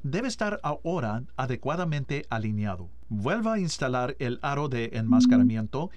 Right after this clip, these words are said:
y el panel frontal y cierre la parte superior de la máquina. Conecte la máquina.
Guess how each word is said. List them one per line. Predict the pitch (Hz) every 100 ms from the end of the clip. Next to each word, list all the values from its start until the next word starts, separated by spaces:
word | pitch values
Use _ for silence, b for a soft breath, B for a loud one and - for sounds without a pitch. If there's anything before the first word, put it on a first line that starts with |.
| _
y | - 151
el | 143
panel | - 202 196 175
frontal | - 131 120 123 107 123 B -
y | 139
cierre | 127 - 147 196 202
la | 170 -
parte | 143 - 135
superior | 147 127 120 117 123 117
de | 113
la | 107
máquina. | 104 98 101 90 92 - - -
Conecte | - 131 143 202 - 95 95 -
la | 104 98
máquina. | 90 92 92 87